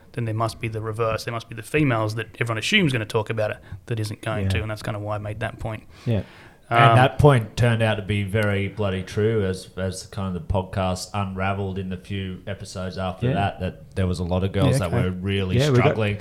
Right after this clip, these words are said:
Speaker 2: heaps of
Speaker 3: And
Speaker 2: messages from people and from, from girls that I'm, like, quite close with. And I was like, you kinda look at them and go, "Oh, they're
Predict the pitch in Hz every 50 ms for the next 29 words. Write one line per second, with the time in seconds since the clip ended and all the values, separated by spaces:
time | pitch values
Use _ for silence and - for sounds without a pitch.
0 | - - - - - 143 151 - - 139 120 113 104 - - 95 98 101 - -
1 | 107 95 - 104 110 107 - 131 139 143 135 131 120 120 120 117 - - - 143
2 | 117 117 117 120 - - - 139 127 113 120 123 123 104 95 101 98 101 104 107
3 | 101 - - - - 117 95 - - - 113 - - - - 110 147 151 - -
4 | 107 92 92 95 - - - 98 101 95 98 98 104 98 98 95 - - - -
5 | - - - _ _ _ _ _ _ - 113 98 - 120 120 104 101 110 117 -
6 | 135 - 104 98 95 92 92 90 92 90 87 90 92 92 85 80 90 90 85 78